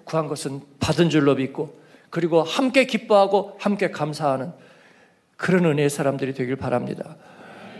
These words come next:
그렇게 할 수 있는데도 감사하지 못하고 등 돌리고 돌아서는 사람들. 예.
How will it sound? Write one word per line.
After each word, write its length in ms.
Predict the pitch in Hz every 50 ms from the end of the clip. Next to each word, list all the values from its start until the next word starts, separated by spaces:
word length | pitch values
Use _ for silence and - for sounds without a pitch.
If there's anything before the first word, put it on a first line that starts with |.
| - - - - - - - - - -
그렇게 360 | - - 220 247 240 247 240
할 120 | 240 254 254
수 200 | 254 - - 262
있는데도 760 | 247 220 240 262 254 226 247 240 202 254 269 311 - - - - - - _ _ _ _ _ _ _ _ _ _ -
감사하지 560 | - - 160 175 180 - 175 180 156 151 185
못하고 680 | 170 151 147 - - 147 139 - 165 202 - - - - - _ _ _ - - - - - - - - _ -
등 180 | - 190 208
돌리고 560 | 208 240 240 233 214 214 208 190 220 214 214
돌아서는 480 | 214 - 160 165 156 143 - 147 139 135
사람들. 440 | 127 - 143 120 107 - - - - - - - _ _ _ _ _ _ _ _ _ _ _ _ _ _ _ _ _ _ _ _ _ _ _ _ _ _ _ _ _ _ _ _ _ _ _ 135
예. 80 | 120